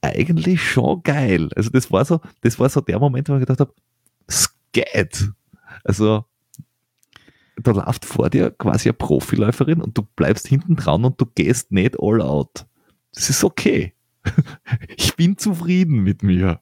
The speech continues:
Und in dem Moment, wo ich mir denk, ich bin zufrieden mit mir, geht's vor mir rass. Und die Füße von ihr sind kurzfristig einmal, äh, ohne Bodenhaftung gewesen und sie ist einmal in den Wald abgebogen.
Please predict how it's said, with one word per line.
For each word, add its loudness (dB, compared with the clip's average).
Und 2
in -2
dem 2
Moment, 0
wo -4
ich -2
mir -2
denk, -4
ich -2
bin 2
zufrieden 0
mit -2
mir, 2
geht's 0
vor 0
mir 0
rass. -2
Und -2
die 2
Füße 0
von -2
ihr 2
sind -2
kurzfristig 0
einmal, 0
äh, 2
ohne 2
Bodenhaftung 0
gewesen 0
und -2
sie 2
ist 0
einmal 0
in 2
den -2
Wald 2
abgebogen. -4